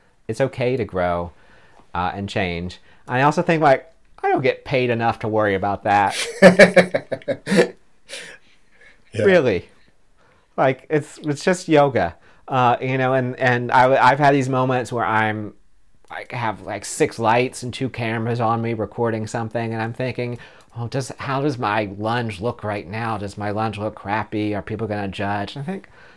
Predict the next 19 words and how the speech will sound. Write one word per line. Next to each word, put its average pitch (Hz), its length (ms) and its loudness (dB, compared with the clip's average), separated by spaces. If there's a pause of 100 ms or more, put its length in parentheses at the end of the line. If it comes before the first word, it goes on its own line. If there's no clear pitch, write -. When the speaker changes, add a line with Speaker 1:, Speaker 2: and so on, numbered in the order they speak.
(280)
Speaker 1:
"Who 247 320 -6 (160)
cares? 110 920 -6 (180)
Who 170 100 -8
cares? 131 680 -6
I'm, 127 320 -6 (240)
I'm 160 320 4
doing 147 300 4
this 127 200 -2
because 113 380 -4
I'm 110 140 -6
trying 110 260 -6
to 104 60 -6
help 95 260 -6
people. 92 480 -12 (720)
Uh, 95 180 -4
I 104 140 0
will 104 140 -2
make 101 260 -4
mistakes, 90 960 -8